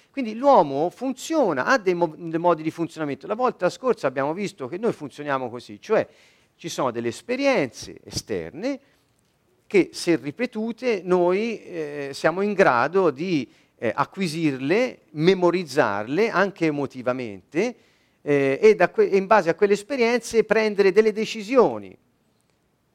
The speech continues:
che poi ci porteranno in altre esperienze simili, anche se non uguali, perché il diavolo è un camaleonte, allora ci porteranno,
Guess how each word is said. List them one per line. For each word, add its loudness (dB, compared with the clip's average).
che -2
poi 4
ci -8
porteranno 2
in -6
altre 0
esperienze 0
simili, -6
anche -4
se -14
non -12
uguali, -2
perché -12
il -8
diavolo -4
è -4
un -8
camaleonte, -12
allora 2
ci -10
porteranno, 2